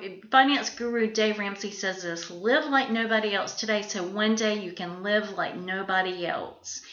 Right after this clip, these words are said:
And he's talking about financial wisdom and not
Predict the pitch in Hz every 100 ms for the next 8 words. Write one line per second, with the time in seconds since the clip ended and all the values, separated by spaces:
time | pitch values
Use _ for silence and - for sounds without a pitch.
0 | - - 180 208 208 - 269 302 302 233
1 | 202 185 170 170 165 - - 220 214 220
2 | 214 220 196 196 196 - 196 180 180 196
3 | 208 196